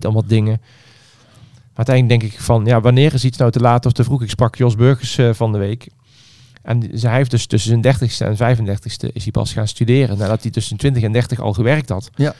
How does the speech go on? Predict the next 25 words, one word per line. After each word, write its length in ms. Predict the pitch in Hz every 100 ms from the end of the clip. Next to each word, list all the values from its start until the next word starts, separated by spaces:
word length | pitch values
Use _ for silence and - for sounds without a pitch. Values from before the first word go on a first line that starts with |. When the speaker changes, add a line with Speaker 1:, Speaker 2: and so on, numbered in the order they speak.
| - _
Speaker 2:
super. 300 | - 185 117
Speaker 1:
Toen 240 | - -
heeft 160 | 123 117
hij 100 | 120
met 120 | 117
zijn 140 | 127 101
vrouw 220 | 143 160
samen 420 | - 110 110 139
gezegd, 320 | 120 95 123
"Wat 140 | 131 113
willen 200 | 127 113
wij 140 | 110
nou 180 | 104 87
echt? 280 | 165 156 -
Dan 160 | 123 123
gaan 100 | 117
we 40 | 113
Speaker 2:
Ja. 40 |
Speaker 1:
maar 80 | 104
een 60 | 113
tijdje 300 | 113 113 113
weer 140 | 113
wat 140 | 110 113
minder 260 | 160 170
verdienen." 400 | 131 104 92 170